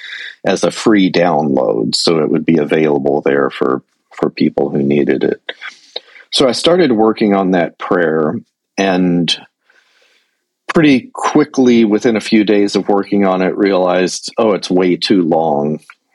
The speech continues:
I think it was about ten pages long. So I started looking at, "Okay, where am I repeating myself? What can I cut here?"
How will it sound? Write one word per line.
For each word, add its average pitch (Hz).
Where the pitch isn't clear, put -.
I 92
think 73
it 67
was 71
about 76
ten 82
pages 73
long. 76
So 107
I 92
started 95
looking 92
at, 87
"Okay, 95
where 101
am 101
I 95
repeating 90
myself? 82
What 87
can 87
I 82
cut -
here?" 82